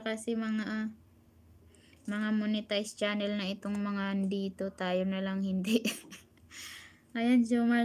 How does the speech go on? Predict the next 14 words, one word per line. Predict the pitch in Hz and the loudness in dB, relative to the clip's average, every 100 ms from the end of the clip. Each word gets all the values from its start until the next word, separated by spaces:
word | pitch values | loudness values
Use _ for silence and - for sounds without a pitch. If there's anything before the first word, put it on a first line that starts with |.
| 233 | 4
Lamas, | 226 233 247 247 | 2 4 4 4
mangi-, | 233 220 220 240 | 2 2 0 0
mangisda | 220 220 214 220 214 - | -2 0 0 -2 -4 -4
ka | - 214 | -4 -4
na | 202 | -2
rin. | 196 196 226 | -2 -2 0
Pagkakataon | 240 208 190 196 190 185 185 185 | -2 -2 -4 -4 -6 -6 -4 -2
mo | 196 196 | 0 0
na | 190 | -2
yan. | 196 214 | 0 0
Lahat | 208 214 - | 0 0 0
yan | 220 | 2
mga | 214 208 202 | 2 2 0
legit. | 196 190 | 0 0